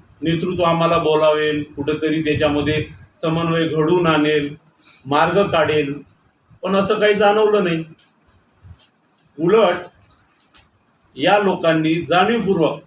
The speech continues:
दुसऱ्या फळीतले लोक सर्व पदांपासून कसे दूर राहतील, यांना सर्व, अ, महत्त्वाच्या मुवमेंटमधून कसं दूर ठेवता येईल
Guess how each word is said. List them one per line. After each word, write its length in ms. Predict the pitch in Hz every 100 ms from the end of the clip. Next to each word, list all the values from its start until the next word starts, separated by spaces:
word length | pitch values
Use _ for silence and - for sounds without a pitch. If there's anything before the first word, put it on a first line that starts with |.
| 127
दुसऱ्या 380 | 156 160 226 220
फळीतले 420 | 196 196 180 202
लोक 260 | 175 170 185
सर्व 580 | 196 - - 208 220 220
पदांपासून 640 | 196 202 202 196 190 208
कसे 240 | 196 - 185
दूर 300 | 160 170 156
राहतील, 480 | 151 151 156 156 156 - - _ 147
यांना 600 | 165 185 202 196 196 - _ _ _
सर्व, 360 | - 175 185 208
अ, 520 | 214 196 165 156 151
महत्त्वाच्या 760 | 151 147 160 180 190 202 202 202
मुवमेंटमधून 640 | 175 180 214 214 214 233
कसं 240 | 214 196 202
दूर 280 | 160 175
ठेवता 360 | 165 165 147 156
येईल 300 | 147 139